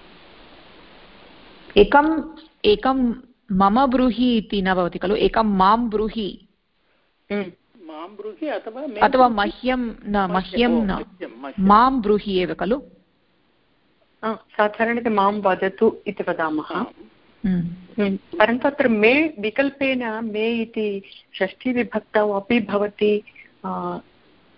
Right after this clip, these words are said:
Speaker 3: चतुर्थ्याम्
Speaker 1: चतुर्थी
Speaker 3: अपि।
Speaker 1: अपि, हा।
Speaker 3: हम्म।
Speaker 1: मह्यं ब्रूहि, मह्यं ब्रूहि
Speaker 3: हम्म।
Speaker 1: इति।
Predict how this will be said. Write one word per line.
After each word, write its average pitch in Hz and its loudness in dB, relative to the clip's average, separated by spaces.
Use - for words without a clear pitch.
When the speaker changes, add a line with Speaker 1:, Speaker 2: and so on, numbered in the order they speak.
Speaker 3:
चतुर्थ्याम् 202 2
Speaker 1:
चतुर्थी 220 2
Speaker 3:
अपि। 180 0
Speaker 1:
अपि, 190 -12
हा। 180 -6
Speaker 3:
हम्म। 180 -4
Speaker 1:
मह्यं 254 4
ब्रूहि, 220 0
मह्यं 240 2
ब्रूहि 214 2
Speaker 3:
हम्म। 185 0
Speaker 1:
इति। - -8